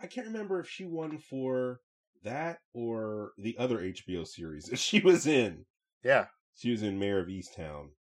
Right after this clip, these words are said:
Speaker 1: and Hacks. I don't remember which one she won for. Probably Hacks. Yeah,
Speaker 2: Yeah.
Speaker 1: but it did. I think it did win a few. It's good stuff.
Speaker 2: Fun fact, I performed on stage with a person that is on that show, Hacks.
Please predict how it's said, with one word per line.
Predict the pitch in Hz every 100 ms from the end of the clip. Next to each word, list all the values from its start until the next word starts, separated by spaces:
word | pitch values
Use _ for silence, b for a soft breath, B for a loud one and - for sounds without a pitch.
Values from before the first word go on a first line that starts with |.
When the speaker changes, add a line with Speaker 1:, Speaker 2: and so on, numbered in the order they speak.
| _ _
Speaker 1:
and | 90 87 80
Hacks. | 85 73 73 -
I | 87
don't | 92
remember | 87 87
which | 87 -
one | 85
she | -
won | 80 78 -
for. | 73 -
Probably | 175 92
Hacks. | - 78 - - - _ _ -
Yeah, | 175 135
Speaker 2:
Yeah. | 131
Speaker 1:
but | 131
it | 107
did. | 127 95
I | 98
think | 147
it | 131
did | 110 98
win | 82
a |
few. | - 82 65 - _ _
It's | -
good | 117
stuff. | - 82 - _ _ _ _ - - b b b b _ _ _ _
Speaker 2:
Fun | - 131
fact, | 127 156 147 - - _ -
I | 113 143 165 156
performed | - - 127 139 135 -
on | 127 135
stage | - 139 131 123 117 -
with | 107 120 117 _ _
a | 107 107 107
person | - 123 135 151 139 135 127
that | 127 -
is | 117 123
on | 104 127 135
that | 127 -
show, | - 143
Hacks. | 123 147 - - -